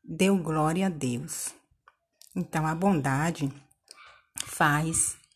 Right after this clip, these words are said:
as pessoas dar glória a Deus. E eu fiquei emocionada de ver aquela história, né? Maravilhosa de ver aquele homem com aspecto de louco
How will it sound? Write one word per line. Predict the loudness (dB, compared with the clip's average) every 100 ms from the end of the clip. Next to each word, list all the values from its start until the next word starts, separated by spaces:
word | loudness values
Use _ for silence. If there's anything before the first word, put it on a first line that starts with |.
| -20 -20 -20 _ -2
as | -2 0
pessoas | -2 -2 -2 -2 -2 -2 -4 -2
dar | 0 0
glória | -2 -2 -2 0 -2
a |
Deus. | -2 -4 -2 -4 -8 -6
E | -4 -2
eu | -2
fiquei | -4 -10 -8 -4 -2
emocionada | 0 -2 -4 -2 0 2 0 0 0
de | -2
ver | 0 -2
aquela | -2 -2 -2
história, | -4 -4 -2 -2 -2
né? | -2 -6 _ -20 _ -20 _ _ -6
Maravilhosa | 0 2 2 0 -2 -2 -4
de | -2 -2
ver | -2 -2
aquele | -2 0 0 0
homem | 0 -2
com | -2
aspecto | -2 -4 -4 -2 -2 -4 -8
de | -2 0
louco | 0 0 -2 -4 -4